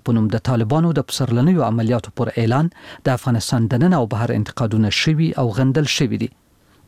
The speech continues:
د کرکټر خپرونې او میل آنلاین د نړیوال جام لپاره د افغانستان د کرکټ د ملي لوبډلې په اړه لیکنه خپره کړې ده چې پرون اعلان شوه. د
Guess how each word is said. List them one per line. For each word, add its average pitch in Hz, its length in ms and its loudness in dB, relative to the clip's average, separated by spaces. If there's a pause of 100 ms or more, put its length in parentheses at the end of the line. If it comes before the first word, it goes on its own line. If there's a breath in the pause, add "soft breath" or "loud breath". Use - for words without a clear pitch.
د 131 180 2 (120)
کرکټر 170 440 0
خپرونې 117 460 0 (100)
او 127 160 2
میل 170 160 2 (160)
آنلاین 143 480 0 (460 loud breath)
د 120 180 2
نړیوال 143 460 2
جام 151 220 2
لپاره 143 360 0
د 110 80 -2
افغانستان 117 500 -2
د 110 140 -4
کرکټ 180 300 -4 (420 loud breath)
د 127 160 2
ملي 170 240 2
لوبډلې 113 420 -2
په 123 100 -4
اړه 107 180 -2
لیکنه 110 320 -2
خپره 107 260 -4
کړې 160 240 2
ده 170 120 0
چې - 60 -4 (140)
پرون 113 260 2 (100)
اعلان 117 320 0
شوه. - 140 -6 (1000 loud breath)
د - 20 2